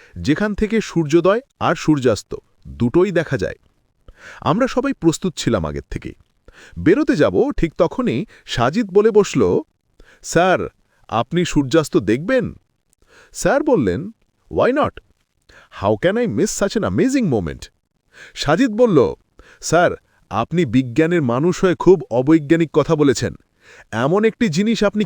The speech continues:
কি করে দেখবেন বলছেন, যেটা আদতে ঘটেই না?" এবার আমরা সবাই অবাক হলাম। যে যার চেয়ার টেনে বসে পড়লাম। সাজিদ দাঁড়িয়ে আছে। স্যার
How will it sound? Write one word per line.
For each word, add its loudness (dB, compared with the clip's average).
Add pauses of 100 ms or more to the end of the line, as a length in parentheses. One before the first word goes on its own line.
কি -2
করে -2
দেখবেন 2
বলছেন, 2 (300)
যেটা 4
আদতে 4
ঘটেই 2
না?" 0 (680)
এবার 2
আমরা 0
সবাই 2
অবাক 0
হলাম। -10 (500)
যে 2
যার 2
চেয়ার 2
টেনে 0
বসে -2
পড়লাম। -6 (540)
সাজিদ 0
দাঁড়িয়ে 2
আছে। -8 (640)
স্যার 0